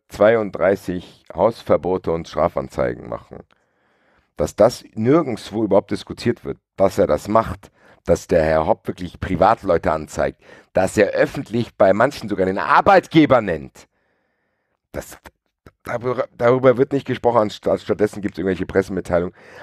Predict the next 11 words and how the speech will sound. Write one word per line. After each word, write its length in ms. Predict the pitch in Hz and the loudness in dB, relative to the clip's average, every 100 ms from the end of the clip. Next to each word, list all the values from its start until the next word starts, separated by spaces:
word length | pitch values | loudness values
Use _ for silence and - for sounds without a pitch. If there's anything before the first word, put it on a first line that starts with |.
| - - | -16 0
Aber 200 | 95 98 | 2 4
da 100 | 92 | 2
fehlt 360 | - 120 - | 2 -2 0
mir 220 | 107 113 73 | -2 2 2
auch 140 | 95 | 0
die 140 | - | -2
Energie, 420 | 82 90 85 107 95 | -4 -4 -4 -2 2
weil 160 | 85 | 2
ich 240 | 98 - - | 0 -6 -8
an-, 160 | 95 | -8
ich 160 | - | -10